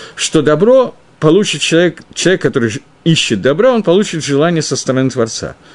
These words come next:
Посредством мицвот, что это и есть желание Творца,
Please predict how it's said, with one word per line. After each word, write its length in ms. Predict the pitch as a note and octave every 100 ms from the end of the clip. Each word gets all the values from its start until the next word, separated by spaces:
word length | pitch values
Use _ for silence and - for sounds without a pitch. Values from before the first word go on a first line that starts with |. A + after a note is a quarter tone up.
| -
Посредством 760 | D3 C#3+ A3 C4 B3+ - G3 -
мицвот, 600 | B2+ C#3+ C#3+ - B2 D#3
что 260 | - - E3
это 220 | F#3+ G3
и 120 | C#3+
есть 380 | D3+ D3 A3 G#3+
желание 540 | D3+ D#3 D3+ D#3+ E3 C#3
Творца, 560 | B2+ G#2+ - G2 A#2